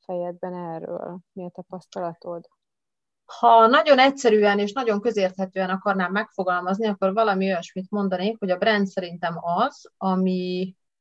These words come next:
Speaker 2: ö, a többi versenytársról megkülönbözteti a mi termékünket, szolgáltatásunkat, kvázi a tevékenységünket.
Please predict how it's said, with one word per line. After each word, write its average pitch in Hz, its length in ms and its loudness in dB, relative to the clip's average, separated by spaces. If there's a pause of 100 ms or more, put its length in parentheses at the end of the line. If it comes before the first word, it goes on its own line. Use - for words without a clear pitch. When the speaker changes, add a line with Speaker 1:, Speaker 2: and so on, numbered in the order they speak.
(440)
Speaker 2:
ö, 180 100 -10
a 175 380 -2
többi 180 640 -4
versenytársról 196 1040 2
megkülönbözteti 170 1120 -4
a 170 120 -2
mi 170 200 -6
termékünket, 170 1000 0
szolgáltatásunkat, 156 1600 -2 (240)
kvázi 156 380 0
a 151 100 -4
tevékenységünket. 156 1300 -4